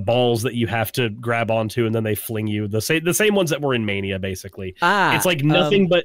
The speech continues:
Speaker 1: it's nothing but that
Speaker 2: Did you
Speaker 1: going
Speaker 2: find the
Speaker 1: up
Speaker 2: balls
Speaker 1: vertically.
Speaker 2: Did you find the balls really squirrely?
Speaker 1: They feel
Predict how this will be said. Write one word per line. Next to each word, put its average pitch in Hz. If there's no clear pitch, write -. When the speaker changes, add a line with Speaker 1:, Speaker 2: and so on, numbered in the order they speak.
Speaker 1:
it's 147
nothing 185
but 175
that 127
Speaker 2:
Did 165
you 226
Speaker 1:
going 151
Speaker 2:
find 143
the 175
Speaker 1:
up 147
Speaker 2:
balls 165
Speaker 1:
vertically. 104
Speaker 2:
Did 160
you 202
find 208
the 180
balls 165
really 147
squirrely? 104
Speaker 1:
They 165
feel 156